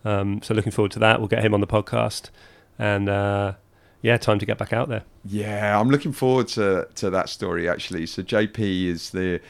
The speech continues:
Speaker 2: uh, yeah, as you say, the R-, R D of, um, the Cordillera Mountain Marathon. Cor-, what, sorry, what's the name of that race?
Speaker 1: Cordillera
Speaker 2: Cordillera
Speaker 1: Ultra.
Speaker 2: Ultra,
Speaker 1: But then they
Speaker 2: yeah.
Speaker 1: also, they also do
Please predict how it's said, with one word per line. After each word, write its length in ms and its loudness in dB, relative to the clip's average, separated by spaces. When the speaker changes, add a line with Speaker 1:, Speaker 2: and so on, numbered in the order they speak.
Speaker 2:
uh, 160 -2
yeah, 100 0
as 80 -4
you 60 -12
say, 140 -2
the 140 -2
R-, 280 2
R 160 2
D 280 -2
of, 180 -4
um, 500 -4
the 220 -8
Cordillera 720 -4
Mountain 440 -6
Marathon. 340 -8
Cor-, 240 -2
what, 200 -2
sorry, 160 -4
what's 160 -8
the 100 -6
name 120 0
of 60 -2
that 60 -6
race? 160 -2
Speaker 1:
Cordillera 500 0
Speaker 2:
Cordillera 140 0
Speaker 1:
Ultra. 440 -6
Speaker 2:
Ultra, 380 0
Speaker 1:
But 60 6
then 120 8
they 60 8
Speaker 2:
yeah. 40 8
Speaker 1:
also, 200 4
they 100 4
also 200 0
do 380 2